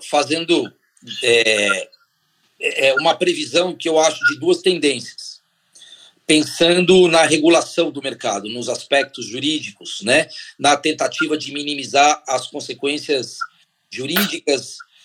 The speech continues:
que podem se tornar, inclusive, uma barreira à, à, à, à dinamização ou à proliferação dessa tecnologia. Uma,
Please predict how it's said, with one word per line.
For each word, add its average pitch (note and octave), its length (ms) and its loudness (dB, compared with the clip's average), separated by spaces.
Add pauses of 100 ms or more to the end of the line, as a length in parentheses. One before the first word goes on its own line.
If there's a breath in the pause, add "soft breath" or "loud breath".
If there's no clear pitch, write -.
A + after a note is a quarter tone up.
que D#3+ 140 -6
podem E3 400 0
se D#3 160 -8
tornar, C#3+ 280 -4
inclusive, C#3+ 420 -6
uma D3+ 160 0
barreira C#3 540 2 (140)
à, A2+ 880 0 (840)
à, A#2 320 -2
à, G#2+ 480 2
à G#2+ 120 -2
dinamização D#3 1080 -2
ou C#3 240 2
à B2+ 180 2
proliferação C#3 760 0
dessa A#2+ 240 -6
tecnologia. A2+ 720 -8 (460 soft breath)
Uma, G#3 420 2